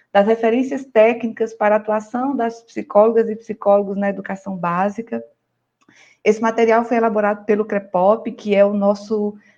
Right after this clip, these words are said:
Centro de Referência Técnica em Psicologia e Políticas Públicas, e também abordar, eh, a-, também aborda esse material a inclusão de estudantes com deficiência. Vale muito a pena essa leitura.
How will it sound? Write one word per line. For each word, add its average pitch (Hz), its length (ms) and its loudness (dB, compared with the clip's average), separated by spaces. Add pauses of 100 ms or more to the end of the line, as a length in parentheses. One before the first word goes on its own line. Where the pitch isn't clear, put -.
Centro 277 440 -2
de 247 80 -2
Referência 208 640 -2
Técnica 202 760 -2 (280)
em 233 140 2
Psicologia 214 580 0
e 214 60 -6
Políticas 202 480 -8
Públicas, 220 580 -2 (440)
e 220 80 -4
também 226 640 -2 (300)
abordar, 208 840 0 (380)
eh, 196 160 0
a-, - 100 4
também 247 320 0
aborda 214 580 6
esse 202 240 0
material 196 840 -2 (240)
a 196 120 2
inclusão 233 520 -2
de 226 80 -2
estudantes 214 600 -4
com 208 160 -8
deficiência. 202 840 -10 (120)
Vale 214 240 -2
muito 233 420 -2
a - 40 -8
pena 190 540 -8 (260)
essa 190 260 -4
leitura. 202 560 -6